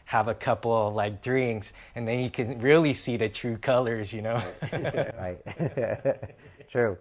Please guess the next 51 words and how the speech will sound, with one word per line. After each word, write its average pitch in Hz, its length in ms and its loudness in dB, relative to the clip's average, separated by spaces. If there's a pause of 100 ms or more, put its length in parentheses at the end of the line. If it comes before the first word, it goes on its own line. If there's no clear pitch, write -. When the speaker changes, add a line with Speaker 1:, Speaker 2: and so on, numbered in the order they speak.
(100)
Speaker 2:
No, 113 220 -2
it's 92 140 -6
true. 107 260 -2 (480)
It's 113 120 -8
true. 139 320 4
Um, 120 320 2 (240)
you 139 80 -2
know, 143 80 6
you're 139 140 8
right 156 180 12
about 113 180 4
the 104 60 -2
academy. 104 400 0
I 95 40 -2
mean, 101 100 -4
I 101 100 -2
guess, 104 280 -4
like, 95 280 -4
the, 101 80 -6
the 95 140 -12
people 135 260 -6
that 110 80 0
are 104 40 -2
in 95 80 -2
the 92 80 -4
academy, 92 500 -4 (440)
first 135 200 -2
of - 40 -2
all, 98 120 2
they're 95 100 0
the 95 80 -2
hardcore 110 340 0
London 92 280 -4
reelers, 85 440 -10
which 90 200 -14
means 90 180 -8
you 90 80 -10
probably 95 400 -2
watched 87 500 -4
twenty 92 380 -6
episodes 90 460 -8
or 78 80 -14
thirty 90 400 -6
or 73 60 -12
forty 90 420 -6
or 78 100 -12
a 80 60 -12
hundred, 92 280 -8
I 92 80 -6
don't 92 120 -8
know. 78 160 -16